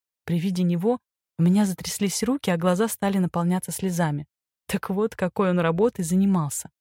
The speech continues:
Мне стало смешно, ведь я уже надумала всякое. И тут все резко замолчали. "Алёна". Слава подошёл ближе ко мне и встал на одно колено. "Я не умею произносить долгих речей,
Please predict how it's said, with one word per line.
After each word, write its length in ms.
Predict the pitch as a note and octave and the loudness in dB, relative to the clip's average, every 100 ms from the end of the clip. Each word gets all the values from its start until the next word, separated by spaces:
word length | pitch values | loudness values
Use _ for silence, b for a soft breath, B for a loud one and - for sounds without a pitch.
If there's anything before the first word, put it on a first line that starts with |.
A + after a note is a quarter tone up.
| _ _ _ _ F3+ | _ _ _ _ -2
Мне 120 | E3+ | -2
стало 260 | - F#3 | 0 -2
смешно, 500 | E3+ F#3 F3 - G#3+ | 0 0 0 0 2
ведь 320 | F#3 E3+ - - | 0 -2 -10 -8
я 200 | G3+ G3 | -2 -2
уже 180 | G3 G3 | -2 -2
надумала 460 | G3 A3+ A3 F3 | 0 2 2 0
всякое. 480 | - E3 D#3 - D3 _ _ _ _ _ _ _ _ _ _ | -2 -6 -8 -10 -14 _ _ _ _ _ _ _ _ _ _
И 100 | E3+ | -10
тут 220 | - A#3+ - | -6 -8 -8
все 160 | - | -8
резко 320 | D#3 F3 - | -6 -8 -8
замолчали. 560 | D#3+ E3 D#3+ - C#3+ C3 _ _ _ _ _ _ _ _ _ _ - | -6 -6 -6 -8 -10 -12 _ _ _ _ _ _ _ _ _ _ -8
"Алёна". 420 | F3 F3 D#3 C3 _ _ _ _ _ _ _ - | -2 0 -2 -4 _ _ _ _ _ _ _ -10
Слава 240 | D3+ D3 | -6 -4
подошёл 420 | - C#3+ C#3+ D#3 D3 | -4 -6 -6 -6 -4
ближе 300 | D3+ D3 - | -4 -6 -6
ко 100 | D3 | -4
мне 260 | D#3+ G#3 - _ _ _ _ _ _ - | -2 -2 -6 _ _ _ _ _ _ -10
и 60 | |
встал 340 | - - D#3+ E3+ | -8 -6 -4 -2
на 140 | D#3 | -2
одно 220 | C3 C3+ | -4 -8
колено. 420 | - C#3+ C3+ C#3 - _ _ _ _ _ _ - | -6 -8 -8 -10 -16 _ _ _ _ _ _ -6
"Я 320 | F3 G3+ G3+ - - | -2 -2 -4 -8 -6
не 180 | F#3+ | -4
умею 320 | G#3 G3 D#3 B2 | 0 0 0 -2
произносить 580 | D3 C3+ D3 - C#3+ | -4 -2 -4 -4 -4
долгих 300 | C3+ C#3 C3+ - | -2 -2 -4 -6
речей, 400 | D3 - G#3 | -4 -2 -2